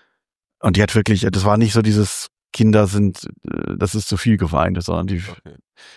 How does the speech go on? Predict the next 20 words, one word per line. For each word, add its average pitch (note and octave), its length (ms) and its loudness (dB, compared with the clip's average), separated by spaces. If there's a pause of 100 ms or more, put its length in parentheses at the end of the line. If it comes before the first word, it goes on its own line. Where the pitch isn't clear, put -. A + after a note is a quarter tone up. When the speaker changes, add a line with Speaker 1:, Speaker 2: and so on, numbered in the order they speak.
Speaker 1:
vielleicht - 160 -2
hat A2 120 2
sie A#2 60 2
auch G#2 80 2
einfach A2+ 220 2
richtig A2+ 180 0
ein A#2 160 2
Gesetz C3 300 -2
bekommen. E2 440 -6 (460)
Zum C3 160 -2
Beispiel A#2+ 320 2
von E3+ 140 2
dem F#3+ 120 2
Bügel, F#3+ 400 4
also A2+ 220 2
von A#2 160 0
diesem - 140 -2
Speaker 2:
Ja. - 20 -2
Speaker 1:
Bauchding. G#2 640 -2 (200)
Speaker 2:
Ja. F2 280 4